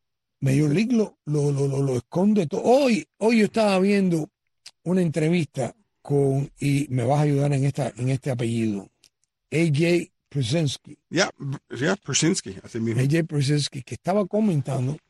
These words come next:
Speaker 1: él, este es un catcher que fue catcher de Minnesota,
Speaker 2: Y de
Speaker 1: Chi-,
Speaker 2: los Medias Blancas de
Speaker 1: de los
Speaker 2: Chicago.
Speaker 1: Medias Blancas de Chicago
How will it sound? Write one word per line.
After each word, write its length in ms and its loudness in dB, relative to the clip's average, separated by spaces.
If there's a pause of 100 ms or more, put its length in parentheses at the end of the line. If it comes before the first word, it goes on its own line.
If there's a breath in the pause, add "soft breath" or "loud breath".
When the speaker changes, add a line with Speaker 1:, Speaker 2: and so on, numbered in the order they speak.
Speaker 1:
él, 260 -2
este 200 -4
es 60 2
un 100 0
catcher 440 -2
que 300 -4 (440)
fue 200 -4
catcher 360 -2
de 120 0
Minnesota, 720 -2 (500)
Speaker 2:
Y 60 -6
de 60 0
Speaker 1:
Chi-, 120 2
Speaker 2:
los 140 0
Medias 340 0
Blancas 300 -2
de 80 0
Speaker 1:
de 60 0
los 80 -2
Speaker 2:
Chicago. 180 0
Speaker 1:
Medias 140 0
Blancas 240 0
de 200 -4
Chicago 340 -2